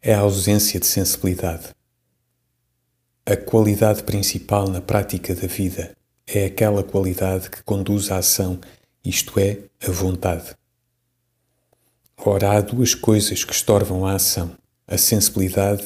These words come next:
e o pensamento analítico, que não é, afinal, mais que o pensamento com sensibilidade. Toda a ação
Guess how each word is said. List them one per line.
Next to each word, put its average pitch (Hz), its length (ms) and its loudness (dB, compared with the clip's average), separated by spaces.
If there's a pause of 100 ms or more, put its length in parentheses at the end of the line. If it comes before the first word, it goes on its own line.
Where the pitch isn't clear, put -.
(160)
e 104 80 -2
o 101 60 0
pensamento 101 680 0
analítico, 95 640 -4 (480)
que - 120 -2
não 104 180 4
é, 113 140 6
afinal, 104 500 2
mais 104 400 0
que - 160 -6
o 92 60 0
pensamento 95 720 -2
com 95 180 -6
sensibilidade. 95 840 -2 (1400)
Toda 110 340 6
a - 20 6
ação 107 500 0